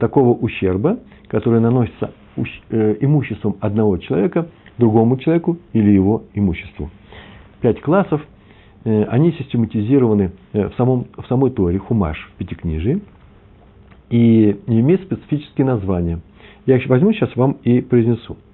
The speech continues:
Э, и двумя этими вещами, д-, двумя этими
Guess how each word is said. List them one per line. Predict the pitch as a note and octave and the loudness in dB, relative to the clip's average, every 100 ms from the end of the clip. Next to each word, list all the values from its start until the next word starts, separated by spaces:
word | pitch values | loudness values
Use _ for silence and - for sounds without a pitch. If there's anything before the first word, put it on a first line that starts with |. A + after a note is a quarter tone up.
| - - - - - - _ | -20 -20 -20 -20 -20 -20 _
Э, | - A2 | -2 0
и | G#2+ C3+ C3+ C#3 | 2 2 2 -2
двумя | A2+ D3+ D3 | 0 2 2
этими | B2+ C3 | 2 0
вещами, | B2 A#2 B2+ B2+ A3 E3 | 0 0 0 0 0 2
д-, | A#2 F#2+ A#2+ | 0 -2 -4
двумя | A2 B2+ B2 C3+ A#2+ | 0 2 4 4 4
этими | G2+ F#2+ G2+ G2 | 2 0 -2 0